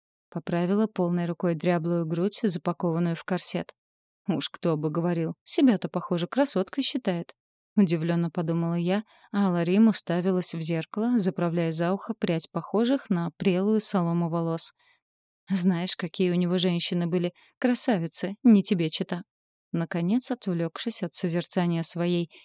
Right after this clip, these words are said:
неземной красоты, пробурчала гномиха и больно ткнула меня булавкой в бок.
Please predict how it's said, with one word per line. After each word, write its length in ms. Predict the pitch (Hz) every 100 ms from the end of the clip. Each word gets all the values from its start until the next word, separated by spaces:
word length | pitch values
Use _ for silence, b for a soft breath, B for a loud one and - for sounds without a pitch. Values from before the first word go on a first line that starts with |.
| _
неземной 720 | 277 285 240 240 226 190 170
красоты, 640 | 160 165 165 - 170 254 285 _ _ _
пробурчала 640 | - 185 175 160 180 170 165
гномиха 500 | 170 170 208 233 196
и 100 | 165
больно 500 | 156 170 175 220 262
ткнула 380 | - 185 175 214
меня 240 | 214 185
булавкой 640 | 160 175 160 - 180 180
в 80 | 160
бок. 320 | 165 156 -